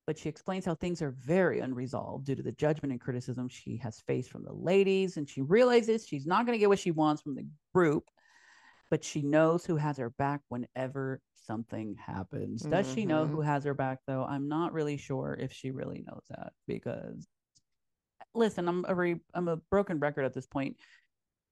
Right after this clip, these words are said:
Speaker 1: How is that? I don't understand what she wanted from them. I mean, she
Speaker 2: I
Speaker 1: got it
Speaker 2: don't
Speaker 1: at the end of
Speaker 2: know.
Speaker 1: the episode,
Speaker 2: I know.
Speaker 1: but that wasn't really a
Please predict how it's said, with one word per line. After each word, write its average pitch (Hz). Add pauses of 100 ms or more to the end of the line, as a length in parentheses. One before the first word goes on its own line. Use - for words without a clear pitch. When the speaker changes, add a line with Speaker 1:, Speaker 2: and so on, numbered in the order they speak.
(320)
Speaker 1:
How 294
is 381
that? 247
I 226
don't 294
understand 240
what 185
she -
wanted 269
from 196
them. 156 (240)
I 180
mean, 185
she 180
Speaker 2:
I 170
Speaker 1:
got 202
it 143
Speaker 2:
don't -
Speaker 1:
at -
the 135
end 127
of 123
Speaker 2:
know. 123 (320)
Speaker 1:
the 147
episode, 151
Speaker 2:
I 165
know. 147
Speaker 1:
but 190 (440)
that 214
wasn't 285
really 240
a 165